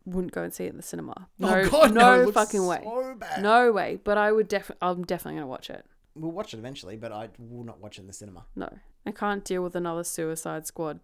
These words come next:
Speaker 1: fucking disaster.
Speaker 2: Yeah. <laughs>
Speaker 1: God, that movie is, phew.
Speaker 2: It is. And it, I mean,
Speaker 1: It's
Speaker 2: it's Margot
Speaker 1: fucked.
Speaker 2: Robbie's Harley, so it's the same
Speaker 1: I
Speaker 2: sort
Speaker 1: have
Speaker 2: of
Speaker 1: no
Speaker 2: thing.
Speaker 1: problem with Margot Robbie, and I don't think she did a super bad job as Harley Quinn.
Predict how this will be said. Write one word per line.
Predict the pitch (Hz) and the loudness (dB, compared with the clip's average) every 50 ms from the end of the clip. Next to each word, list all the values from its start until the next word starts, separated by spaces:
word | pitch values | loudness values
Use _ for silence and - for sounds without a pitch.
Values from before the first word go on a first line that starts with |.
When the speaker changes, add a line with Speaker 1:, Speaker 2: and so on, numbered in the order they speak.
| _ | _
Speaker 1:
fucking | - 180 165 - 160 156 156 151 156 _ _ _ _ _ - | -12 -12 -12 -10 -10 -10 -10 -10 -12 _ _ _ _ _ -12
disaster. | 175 160 160 160 151 135 151 - - - 147 156 | -10 -8 -8 -8 -8 -8 -10 -10 -10 -10 -10 -8
Speaker 2:
Yeah. | 208 214 175 156 226 - - - - - - - | -4 -2 0 0 2 0 0 -2 -4 -8 -6 -4
<laughs> | - - - - - 294 | -4 -4 -4 -6 -8 -6
Speaker 1:
God, | - 180 180 165 - | -4 -4 -4 -4 -4
that | - 180 180 | -2 -2 -2
movie | 180 175 170 165 156 156 160 | -2 -4 -4 -6 -6 -8 -8
is, | 160 151 - - - - _ | -8 -10 -10 -14 -16 -18 _
phew. | - - - - - 233 240 220 220 - - - - - - - _ _ _ _ _ _ | -20 -20 -20 -8 -4 -2 0 0 -2 -4 -8 -14 -16 -18 -20 -20 _ _ _ _ _ _
Speaker 2:
It | - 147 143 147 | -8 -6 -4 -4
is. | 131 120 107 - - - _ - | -4 -6 -8 -12 -16 -18 _ -14
And | 127 127 131 | -12 -12 -12
it, | 127 - | -14 -14
I | 139 | -14
mean, | 127 131 127 | -12 -12 -12
Speaker 1:
It's | - - - | -12 -12 -14
Speaker 2:
it's | - | -12
Margot | 147 135 139 147 151 147 | -10 -6 -4 -4 -4 -4
Speaker 1:
fucked. | 143 139 | -4 -4
Speaker 2:
Robbie's | 139 139 131 139 135 131 123 123 - - _ _ _ _ _ _ _ _ _ _ - | -6 -6 -6 -6 -8 -8 -8 -12 -16 -20 _ _ _ _ _ _ _ _ _ _ -14
Harley, | 120 127 131 131 120 120 131 | -10 -6 -6 -6 -6 -6 -8
so | 123 - 123 117 | -10 -10 -10 -10
it's | 117 - - | -12 -12 -12
the | 127 | -12
same | 123 - - 123 120 120 120 120 120 _ _ _ _ _ _ _ _ _ _ _ _ _ _ _ _ - | -10 -8 -8 -8 -8 -8 -10 -12 -14 _ _ _ _ _ _ _ _ _ _ _ _ _ _ _ _ -8
Speaker 1:
I | 214 | -6
Speaker 2:
sort | 220 262 330 | -2 0 0
Speaker 1:
have | 370 381 | 2 2
Speaker 2:
of | 359 | 2
Speaker 1:
no | 359 359 | 2 2
Speaker 2:
thing. | 339 | 2
Speaker 1:
problem | - 277 262 262 | 2 2 2 2
with | 254 233 208 | 2 2 0
Margot | 208 196 196 196 190 | 0 0 0 0 0
Robbie, | 185 180 175 175 175 180 180 180 180 175 - | 0 0 0 0 0 -2 -2 -2 -4 -4 -6
and | 180 180 | -6 -6
I | 185 190 | -4 -4
don't | 202 226 240 - | -4 -6 -6 -6
think | 285 277 | -8 -10
she | - - 269 | -8 -8 -6
did | 240 254 240 214 | -4 -2 -2 -2
a | 202 185 180 196 _ _ | -2 -4 -8 -14 _ _
super | - - - 190 190 202 185 | -10 -6 -4 -4 -4 -4 -4
bad | - 185 175 175 | -4 -2 -4 -2
job | 170 - 165 165 160 | -2 -4 -4 -4 -6
as | 160 - | -8 -6
Harley | - 165 160 156 160 | -6 -6 -6 -6 -6
Quinn. | - - 165 156 151 156 | -6 -6 -6 -6 -6 -8